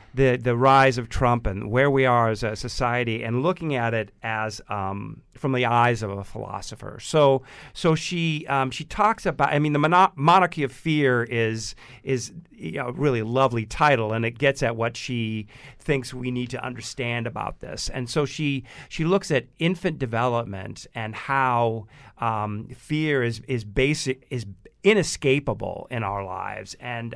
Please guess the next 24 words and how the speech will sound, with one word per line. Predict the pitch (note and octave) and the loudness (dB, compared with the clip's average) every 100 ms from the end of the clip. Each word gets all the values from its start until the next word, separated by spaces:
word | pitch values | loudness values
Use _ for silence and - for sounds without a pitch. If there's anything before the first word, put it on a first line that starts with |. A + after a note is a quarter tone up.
| - | -8
um, | A2+ G#2+ G#2 A2 - - - A#2 | -6 -4 -6 -12 -16 -20 -20 -8
because | - E3+ D#3+ | 2 2 4
of | C3 | 4
our | A#2 | 2
dependency | G#2+ - A#2 A2+ G#2+ A2+ | 4 4 4 0 -4 -6
and | G#2+ G2+ | -6 -6
because | G#2 A#2+ A2+ | -6 -6 -4
of | |
our | G#2+ A2 | -2 -2
inability, | A2 G2+ G#2+ G#2+ A#2+ | -2 -2 -2 -2 -4
it, | B2 - _ - | -8 -10 _ -12
it, | C3+ - - - | -12 -12 -16 -14
we | A#2 A#2 | -6 -6
are | G#2+ | -4
born | G#2 A#2+ A2+ A2+ | -2 2 2 0
inarticulate | A#2 G#2 G2+ A2+ A2+ G#2+ G#2+ | -2 -4 -6 -10 -8 -10 -8
and | G#2 | -8
all | F#2+ | -8
that. | G#2 G2+ G2+ - - - - | -8 -8 -12 -16 -20 -14 -6
But | C#3+ | -4
she | F3+ | -4
says | - G#3+ F#3+ C#3+ | 0 4 4 2
that, | D#3+ C3 A#2+ D3+ | 0 0 -2 -2
um, | C#3 B2 A#2+ A2+ | 0 0 -4 -6